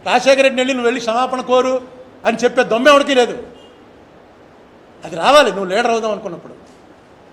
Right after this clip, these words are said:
నువ్వు లీడర్ అవుదాం అనుకున్నప్పుడు ఇమీడియట్గా నీకే తట్టాలి. దురదృష్టం. ఇది ఏ లెవెల్కి వచ్చిందంటే ఈ గొడవ, రేపు పార్లమెంట్లో పెద్ద గొడవ అవుతుంది,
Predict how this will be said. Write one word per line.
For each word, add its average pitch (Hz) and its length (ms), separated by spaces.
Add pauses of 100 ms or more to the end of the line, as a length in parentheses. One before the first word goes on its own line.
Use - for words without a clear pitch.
(540)
నువ్వు 139 160
లీడర్ 226 160
అవుదాం 233 180
అనుకున్నప్పుడు 240 340
ఇమీడియట్గా 269 380
నీకే 269 220
తట్టాలి. 220 340 (1500)
దురదృష్టం. 226 480 (100)
ఇది 196 160
ఏ 220 80
లెవెల్కి 254 280
వచ్చిందంటే 240 460
ఈ - 20
గొడవ, 233 340 (340)
రేపు 196 200
పార్లమెంట్లో 226 720
పెద్ద 190 320
గొడవ 254 220
అవుతుంది, 247 300